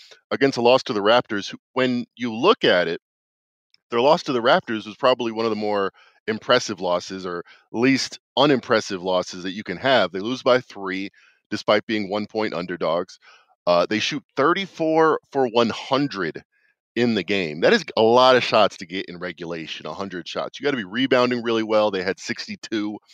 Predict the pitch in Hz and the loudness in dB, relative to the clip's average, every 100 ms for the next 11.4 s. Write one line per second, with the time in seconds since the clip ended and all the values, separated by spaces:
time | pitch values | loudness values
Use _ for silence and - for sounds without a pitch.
0 | - - _ - 117 117 233 120 113 110 | -20 -20 _ 0 4 4 2 -2 -2 -2
1 | 110 104 98 87 92 90 87 _ _ _ | 0 0 -2 -2 0 0 -2 _ _ _
2 | _ _ _ _ _ _ _ _ 107 - | _ _ _ _ _ _ _ _ -6 -4
3 | - 185 180 170 - 151 123 123 113 110 | 2 2 4 4 6 6 6 4 -2 -2
4 | 110 104 - 98 98 90 90 - 131 156 | -6 -8 -10 -8 -6 -8 -10 -4 -2 0
5 | 147 139 127 127 107 - 113 123 123 107 | 0 0 0 -2 -4 -8 -4 -2 0 -2
6 | - 107 104 87 80 - 113 139 139 - | -4 -4 -4 -6 -8 -6 -2 0 0 -6
7 | _ _ _ _ _ _ 127 - 120 123 | _ _ _ _ _ _ -8 -8 -2 0
8 | 110 98 110 123 - 110 113 113 110 107 | 2 2 2 2 2 2 4 0 -2 -8
9 | - 120 - 110 104 104 - - 107 92 | -6 -8 -4 0 2 2 0 -8 -10 -6
10 | 101 98 - 104 117 113 113 104 101 104 | -4 -4 -6 -6 -6 -4 -4 -4 -4 -6
11 | 104 - - - | -6 -10 -14 -14